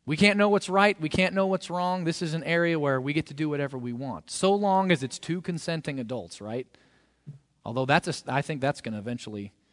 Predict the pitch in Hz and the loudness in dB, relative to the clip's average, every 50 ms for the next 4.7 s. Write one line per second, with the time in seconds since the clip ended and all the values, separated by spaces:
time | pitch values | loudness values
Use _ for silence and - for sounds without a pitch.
0 | _ _ _ _ _ _ _ _ _ _ _ _ - 110 110 139 165 165 151 135 | _ _ _ _ _ _ _ _ _ _ _ _ -12 -4 2 4 4 4 4 2
1 | 131 143 156 165 156 135 123 98 104 117 139 165 175 131 104 98 95 - _ _ | 2 2 4 4 4 2 0 -2 -6 -4 -2 0 0 0 -2 -4 -10 -14 _ _
2 | _ - 143 175 214 208 - 226 226 233 226 214 165 139 160 214 - - 156 185 | _ -2 2 4 4 4 4 4 6 6 6 6 2 4 2 2 4 4 2 4
3 | 208 226 214 - - 165 156 156 156 160 180 170 - - - 160 - - 160 175 | 4 4 2 2 0 0 0 2 4 4 4 4 2 -2 -4 -4 0 2 4 4
4 | 190 196 180 - - - 175 170 170 170 - - - - | 4 2 2 -2 -6 -4 0 0 0 0 -2 -6 -14 -14